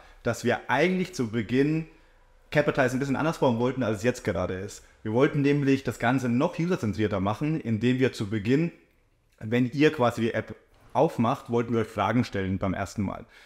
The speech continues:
Das heißt, zu eurem Anlageverhalten. Das heißt, welche Ziele habt ihr mit eurem Anlageverhalten, welchen Anlagehorizont wollt ihr wählen, welches Risiko seid ihr bereit einzugehen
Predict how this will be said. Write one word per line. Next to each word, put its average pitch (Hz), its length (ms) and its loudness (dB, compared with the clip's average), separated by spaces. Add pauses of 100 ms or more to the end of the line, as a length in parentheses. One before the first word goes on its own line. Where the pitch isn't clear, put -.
(100)
Das - 160 -8
heißt, 127 260 2 (560)
zu 120 120 -2
eurem 120 200 2
Anlageverhalten. 107 680 0
Das 104 100 -6
heißt, 117 400 -2
welche 127 320 0
Ziele 147 300 2
habt - 100 -2
ihr 120 40 -2
mit 104 100 -4
eurem 107 160 -4
Anlageverhalten, 110 880 0
welchen 104 320 -4
Anlagehorizont 107 800 -2
wollt 117 180 0
ihr 107 160 -2
wählen, 104 340 -2
welches 98 300 -4
Risiko 123 260 -2
seid 110 200 0
ihr 107 60 -2
bereit 101 260 -2
einzugehen 104 580 -4